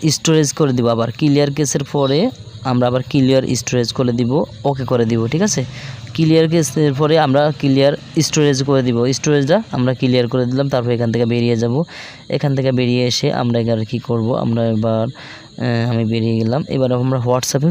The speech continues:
প্রবেশ করব। WhatsApp-এ প্রবেশ করলাম। WhatsApp-এ প্রবেশ করার পর এখানে আমরা কী করব? উম, WhatsApp-এ প্রবেশ করার পর এখানে এটা ওপেন করব, নতুন করে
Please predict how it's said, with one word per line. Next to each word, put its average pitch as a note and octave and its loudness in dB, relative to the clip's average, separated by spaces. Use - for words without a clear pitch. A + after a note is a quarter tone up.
প্রবেশ A#2+ -2
করব। A#2+ 0
WhatsApp-এ B2+ -2
প্রবেশ A#2+ -4
করলাম। B2 0
WhatsApp-এ F#3 2
প্রবেশ D#3 0
করার D3 2
পর C3+ 2
এখানে C#3 0
আমরা C3 0
কী C3+ -2
করব? A#2 0
উম, A#2 2
WhatsApp-এ B2+ -2
প্রবেশ A#2+ -4
করার A#2 -4
পর A#2+ -2
এখানে A#2+ -2
এটা A#2+ 0
ওপেন B2 -2
করব, A#2 0
নতুন C#3 -2
করে C3+ 2